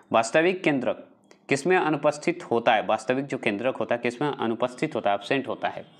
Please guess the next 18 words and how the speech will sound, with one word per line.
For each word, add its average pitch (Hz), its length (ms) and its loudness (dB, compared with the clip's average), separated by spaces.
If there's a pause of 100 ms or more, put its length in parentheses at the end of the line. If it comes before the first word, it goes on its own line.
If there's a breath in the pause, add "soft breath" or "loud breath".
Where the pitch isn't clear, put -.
(280 loud breath)
तो 110 60 4
ऑप्शन 123 260 4
नंबर 127 200 2
ए, 95 120 0
जीवाणु 117 420 2
में 135 120 0
अनुपस्थित 120 480 -2
होता 107 140 2
है, 92 60 2
बैक्टीरिया 113 420 0
में, 87 220 -8 (180)
याद 98 200 2
रखिएगा। - 320 -4 (580 loud breath)
चलिएगा, 139 240 4
ट्वेंटी 139 300 0
सिक्स - 240 -6
क्वेश्चन 147 300 0
नंबर, 98 180 -4